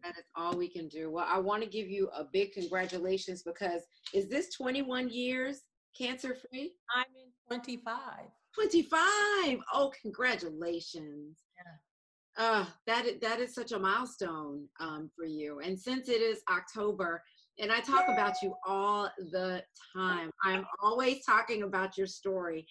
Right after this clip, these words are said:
Speaker 1: when I talk to people and I'm trying to convince them that, you know, eating a vegan diet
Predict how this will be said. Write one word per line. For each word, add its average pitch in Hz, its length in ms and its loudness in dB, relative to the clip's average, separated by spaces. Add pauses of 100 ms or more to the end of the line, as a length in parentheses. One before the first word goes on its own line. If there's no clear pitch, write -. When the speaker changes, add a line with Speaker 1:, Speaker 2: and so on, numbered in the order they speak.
(320)
Speaker 1:
when 208 160 -2
I 214 100 2
talk 214 320 -2
to 233 80 -4
people 175 440 0
and 165 120 -4
I'm 170 100 -6
trying 190 340 -2
to 180 120 -4
convince 185 540 -6
them 165 400 -6
that, 160 260 -6 (400)
you 185 160 0
know, 156 240 -4 (140)
eating 190 320 0
a 156 120 -6
vegan 180 320 -4
diet 170 380 -2